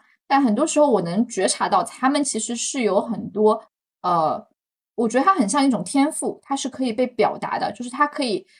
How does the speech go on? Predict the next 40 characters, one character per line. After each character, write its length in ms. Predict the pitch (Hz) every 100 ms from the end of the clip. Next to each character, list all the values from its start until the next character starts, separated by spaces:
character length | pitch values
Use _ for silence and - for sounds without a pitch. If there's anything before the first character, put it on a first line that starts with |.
| _ _
觉 220 | - 302
察 160 | -
到 140 | 294 277
很 100 | 226
多 80 | 175
东 200 | 196 254
西， 160 | -
然 80 | 202
后 100 | 220
讲 220 | 214 190 170
出 140 | 294
来 120 | 269
的 140 | 247 233
那 140 | 247
种， 280 | - - - _ _ _ _ _ _ _ -
那 100 | 247
种 300 | 190 120 - _
描 260 | 214 202 190
述 160 | -
的 60 | 349
那 100 | 311
个 80 | -
部 180 | 370
分， 160 | 302 226
我 80 | 196
觉 120 | 190
得 80 | 247
是 120 | 392
很 120 | 269
精 240 | 196 302 392
准 120 | 240
的， 80 | 170
是 160 | -
因 60 | 311
为 80 | 330
他 80 |
觉 220 | 311 359 339
察 180 | -
到 200 | - 208
了。 180 | - -